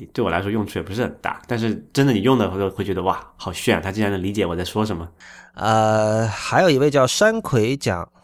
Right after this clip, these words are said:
Speaker 2: 山葵讲的朋友，他说他是从事法律工作的，然后他说听完了幺三幺七的I T公论，说到那个，呃，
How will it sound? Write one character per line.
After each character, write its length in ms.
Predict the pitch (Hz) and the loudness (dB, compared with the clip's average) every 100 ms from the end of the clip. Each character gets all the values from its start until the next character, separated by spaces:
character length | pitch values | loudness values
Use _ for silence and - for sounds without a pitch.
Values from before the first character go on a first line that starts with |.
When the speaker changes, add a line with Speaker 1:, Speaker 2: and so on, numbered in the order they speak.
| - | -12
Speaker 2:
山 280 | - 170 | -6 -4
葵 260 | 170 110 120 - | -4 -4 -4 -6
讲 640 | - 104 95 92 92 95 101 _ - | -4 -2 -4 -8 -12 -14 -16 _ -8
的 100 | 87 | -8
朋 220 | - 78 | -8 -10
友， 180 | 78 - - | -10 -14 -14
他 140 | - | -8
说 120 | 110 117 | -4 -2
他 120 | 120 | -2
是 80 | 120 | -4
从 180 | 104 | -6
事 100 | 110 | -4
法 220 | 110 92 78 | -4 -4 -2
律 120 | 113 | -4
工 180 | 98 95 | -2 -4
作 180 | 95 - | -4 -6
的， 80 | |
然 120 | - 101 | -4 -2
后 80 | |
他 280 | 104 113 113 - - - - - | 0 2 0 -2 -16 -20 -20 -4
说 140 | 117 | -4
听 200 | 110 139 | 0 0
完 180 | 123 101 | 2 2
了 280 | 110 101 98 | 2 2 2
幺 160 | 110 | 0
三 200 | 117 117 | 2 0
幺 220 | 117 113 | 2 2
七 300 | 117 - 110 | 0 -4 -6
的 280 | 104 95 82 | -6 -4 -2
I 120 | 87 | -2
T 120 | 101 104 | -4 -6
公 140 | 101 | -4
论， 220 | 101 87 | -2 -2
说 120 | 87 | -4
到 160 | 98 92 | -2 -2
那 120 | 90 | -2
个， 440 | 90 82 80 80 78 - | -4 -4 -6 -8 -12 -16
呃， 280 | 95 82 69 | -12 -10 -10